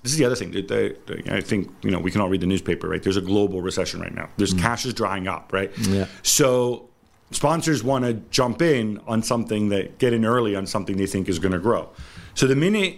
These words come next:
Speaker 1: you kinda lose that, that idea of growth, um,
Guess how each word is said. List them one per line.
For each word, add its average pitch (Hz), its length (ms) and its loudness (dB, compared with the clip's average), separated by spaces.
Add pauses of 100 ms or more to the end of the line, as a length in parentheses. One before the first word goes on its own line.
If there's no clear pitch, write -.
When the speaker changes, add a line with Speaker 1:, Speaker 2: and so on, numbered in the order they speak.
(160)
Speaker 1:
you 143 360 4
kinda 131 260 0
lose 131 400 2
that, 117 400 -2 (580)
that 120 240 4
idea 110 320 2
of 90 140 -2
growth, 101 520 -2 (680)
um, 113 580 0